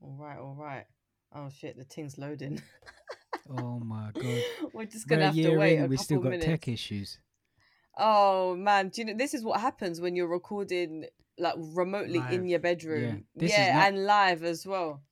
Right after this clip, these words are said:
Speaker 2: No, do you know what's
Speaker 1: This is
Speaker 2: worse?
Speaker 1: the
Speaker 2: Hosting
Speaker 1: perfect
Speaker 2: live
Speaker 1: setup.
Speaker 2: stages. I've done that, and then people just, I've introduced them. And next up, we have blah, blah, blah.
Speaker 1: <laughs>
Speaker 2: No one comes on, you know. That person's not even in the building, and I have to fill for ten minutes. So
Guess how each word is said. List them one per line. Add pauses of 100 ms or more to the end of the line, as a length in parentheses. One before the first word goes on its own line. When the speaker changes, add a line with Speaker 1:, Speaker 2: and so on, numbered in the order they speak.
(160)
Speaker 2:
No,
do
you
know
what's
Speaker 1:
This
is
Speaker 2:
worse?
Speaker 1:
the
Speaker 2:
Hosting
Speaker 1:
perfect
Speaker 2:
live
Speaker 1:
setup.
Speaker 2:
stages.
I've
done
that,
and
then
people
just,
I've
introduced
them. (220)
And
next
up,
we
have
blah,
blah,
blah. (140)
Speaker 1:
<laughs>
Speaker 2:
No
one
comes
on,
you
know. (240)
That
person's
not
even
in
the
building, (240)
and
I
have
to
fill
for
ten
minutes. (560)
So